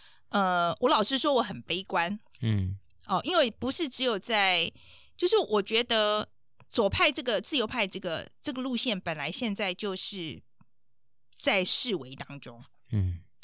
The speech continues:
Speaker 1: 它本来就是在，这个是一个世界，一，一个世界的潮流。
Speaker 2: 嗯。
Speaker 1: OK。
Speaker 2: 对，因为刚刚也有讲到说欧洲现在就是右派崛起嘛。
Speaker 1: 对，
Speaker 2: 对。
Speaker 1: 就是说它整个是一个在式微当中的。
Speaker 2: 嗯。
Speaker 1: 那我们，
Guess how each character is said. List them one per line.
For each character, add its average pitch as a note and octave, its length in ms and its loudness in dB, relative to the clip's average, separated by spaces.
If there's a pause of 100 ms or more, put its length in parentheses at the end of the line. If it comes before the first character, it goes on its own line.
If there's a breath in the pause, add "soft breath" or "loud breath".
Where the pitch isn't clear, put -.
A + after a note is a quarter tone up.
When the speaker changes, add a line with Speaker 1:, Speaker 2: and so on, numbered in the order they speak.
(120)
Speaker 1:
它 A#3+ 100 -4
本 F3+ 180 0
来 C3+ 160 -4
就 B3 140 0
是 G#3+ 100 -4
在， F3 320 -2
这 C#4+ 80 -2
个 C4+ 100 0
是 B3 140 2
一 A#3 80 -4
个 A3 100 -2
世 B3+ 280 0
界， G3+ 320 -2
一， G#3 240 -8
一 A3+ 100 -4
个 G3+ 180 -2
世 A3+ 240 -2
界 F#3 160 -4
的 A2+ 120 -8
潮 - 320 -10
流。 B2+ 280 -8 (100)
Speaker 2:
嗯。 F#2+ 320 2
Speaker 1:
OK。 E3 400 -2
Speaker 2:
对， A2+ 160 4
因 A#2+ 60 6
为 B2 60 4
刚 B2+ 120 2
刚 B2 60 4
也 A#2 60 6
有 A2 100 6
讲 F#2+ 200 2
到 G#2 160 6
说 G#2+ 180 2
欧 G#2+ 180 4
洲 G2+ 240 4
现 G2+ 180 2
在 F#2+ 220 4
就 G2 140 2
是 F#2 340 4 (260 soft breath)
右 A2+ 140 4
派 G2 220 2
崛 F2+ 180 2
起 - 220 0
嘛。 - 240 -12
Speaker 1:
对， G3 220 2
Speaker 2:
对。 F#2+ 100 2
Speaker 1:
就 D#4+ 160 2
是 - 20 6
说 D#4 140 4
它 E4+ 160 2
整 F3+ 260 -2
个 F3+ 140 2
是 - 220 0
一 A3+ 100 -2
个 G#3 220 -2
在 G#3 240 0
式 - 280 2
微 D3 180 -4
当 - 260 -4
中 D3 260 -8
的。 A#2+ 140 2
Speaker 2:
嗯。 F2+ 100 0
Speaker 1:
那 D#4 240 4 (540 soft breath)
我 A3+ 160 4
们， C4 420 4